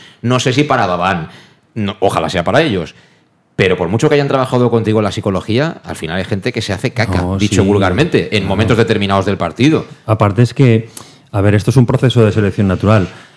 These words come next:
Speaker 2: Eh, porque hay futbolistas que están en el Barça, en el Madrid, en el Bayern de Múnich, al margen de que por cuestiones,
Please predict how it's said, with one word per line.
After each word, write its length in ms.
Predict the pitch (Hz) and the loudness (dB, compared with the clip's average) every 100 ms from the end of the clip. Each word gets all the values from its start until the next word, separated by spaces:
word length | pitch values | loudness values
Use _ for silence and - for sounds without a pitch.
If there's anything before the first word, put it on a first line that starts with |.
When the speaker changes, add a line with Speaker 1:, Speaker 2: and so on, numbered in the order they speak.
| - | 0
Speaker 2:
Eh, 160 | 113 104 | 2 4
porque 440 | 113 98 - 110 | 2 0 2 4
hay 160 | 113 127 | 6 6
futbolistas 600 | 143 120 123 117 123 117 | 4 4 4 2 2 2
que 80 | 123 | 0
están 380 | 113 123 127 120 | 0 2 4 6
en 160 | 117 113 | 6 6
el 260 | 110 110 | 6 4
Barça, 220 | 110 120 113 | 4 2 4
en 60 | |
el 80 | 113 | 4
Madrid, 220 | 107 110 | 4 4
en 60 | 113 | 4
el 20 | 110 | 6
Bayern 220 | 110 104 | 4 4
de 60 | |
Múnich, 320 | 110 107 92 - - | 4 4 2 -4 -8
al 200 | 98 90 | -4 0
margen 300 | 101 117 110 | 2 4 4
de 100 | 110 | 4
que 140 | 110 98 | 2 0
por 160 | 104 | 0
cuestiones, 560 | 98 92 104 95 87 | 0 0 0 0 -2